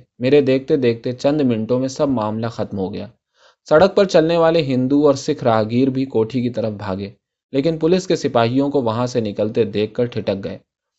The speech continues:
پولیس کے سپاہیوں کے ہاتھوں میں چند جرابیں تھیں اور ریشمی ٹائیاں۔ ایک کوٹ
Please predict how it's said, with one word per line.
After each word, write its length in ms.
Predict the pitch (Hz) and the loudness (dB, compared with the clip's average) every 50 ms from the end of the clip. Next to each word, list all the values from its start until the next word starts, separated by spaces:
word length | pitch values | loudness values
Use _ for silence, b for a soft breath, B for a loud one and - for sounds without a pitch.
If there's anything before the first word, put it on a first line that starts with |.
| _ _ _ _ _ _ _ _ _ _ | _ _ _ _ _ _ _ _ _ _
پولیس 260 | 151 165 190 208 202 | 2 4 4 4 4
کے 100 | - 214 | 4 2
سپاہیوں 500 | 190 208 185 175 165 156 160 165 180 185 | 2 2 2 2 2 2 2 2 0 0
کے 80 | 175 175 | 0 0
ہاتھوں 380 | 143 123 113 113 120 - 147 151 | 0 2 0 0 0 0 -2 -2
میں 100 | 151 147 | -2 -4
چند 300 | - 139 135 143 139 123 | -2 -2 0 0 0 0
جرابیں 420 | 113 101 98 95 98 101 117 123 | 0 2 2 2 2 2 0 0
تھیں 240 | 120 - - 131 135 135 _ _ | -2 -4 -8 -12 -12 -12 _ _
اور 160 | _ 123 123 120 | _ -2 0 2
ریشمی 380 | 117 117 117 117 - 143 143 | 4 4 4 2 0 -2 -4
ٹائیاں۔ 420 | 131 - 104 98 98 101 101 98 98 110 - _ _ _ _ _ _ _ _ _ | -2 0 0 0 0 -2 -4 -6 -8 -10 -14 _ _ _ _ _ _ _ _ _
ایک 280 | 156 160 185 196 196 | 2 4 4 4 2
کوٹ 300 | - 165 165 165 165 165 | 4 4 6 6 4 2